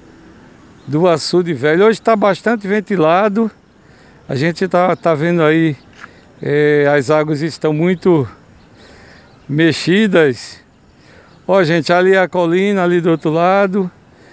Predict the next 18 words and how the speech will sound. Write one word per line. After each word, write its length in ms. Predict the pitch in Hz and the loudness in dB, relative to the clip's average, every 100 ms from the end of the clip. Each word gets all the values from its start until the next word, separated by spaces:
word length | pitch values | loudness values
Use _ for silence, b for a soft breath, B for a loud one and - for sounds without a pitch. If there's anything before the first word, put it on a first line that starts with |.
| B B B B 139 | B B B B -4
Lá 240 | 147 185 | 0 0
pra 240 | - 190 | 0 -2
frente, 440 | 139 185 202 180 170 | -2 -4 -2 -2 0
ó, 80 | 151 | 2
é 60 | |
o 80 | 160 | 0
bairro 420 | 156 170 165 170 | 0 0 2 0
do 220 | 156 202 | 0 -2
Divino 720 | 202 190 127 165 185 190 190 175 - B B B B B - | 0 -2 -2 0 0 0 -2 -4 -14 B B B B B -6
Espírito 760 | 156 143 - - 180 185 151 | -4 -4 -6 -2 0 -2 -6
Santo, 760 | - - 165 190 151 170 139 104 - - - - B B B - | -12 -2 0 0 0 0 0 -2 -10 -20 -20 -20 B B B -18
do 120 | 127 151 | -6 -4
outro 220 | 170 190 | -2 -2
lado. 220 | 160 151 | 0 0
Então 140 | 139 | 0
a 40 | 175 | 0
gente 320 | 165 185 196 | 0 -4 -6
tá 400 | - 185 175 127 | 0 0 0 -2